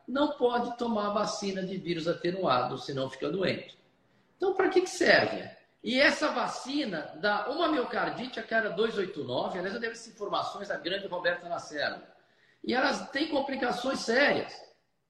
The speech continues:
Agora, a boa notícia que eu não falei é que tem o Tecovirimat,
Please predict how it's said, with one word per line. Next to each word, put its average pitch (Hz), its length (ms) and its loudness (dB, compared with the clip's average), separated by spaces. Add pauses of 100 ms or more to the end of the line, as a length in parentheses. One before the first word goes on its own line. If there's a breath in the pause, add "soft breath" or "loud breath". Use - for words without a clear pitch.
(220 soft breath)
Agora, 147 300 4
a 147 80 2
boa 277 220 2
notícia 180 440 -2
que 143 80 -2
eu 131 40 -2
não 123 80 -4
falei 117 640 -2 (200 soft breath)
é 151 120 -2
que - 120 -10
tem 190 140 -2
o 185 100 -2
Tecovirimat, 165 1120 2